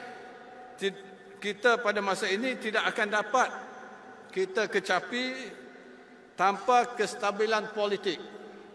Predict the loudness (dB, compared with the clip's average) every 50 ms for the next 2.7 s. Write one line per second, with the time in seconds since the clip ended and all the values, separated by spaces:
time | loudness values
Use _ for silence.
0 | -20 -20 -20 -20 -20 -20 -18 -2 -2 0 0 4 4 4 4 4 4 4 6 6
1 | 6 4 2 0 -4 -8 -10 -6 -2 -2 -2 -2 -2 -2 -2 -2 2 2 2 4
2 | 4 2 2 4 4 2 2 2 2 2 2 2 0 -2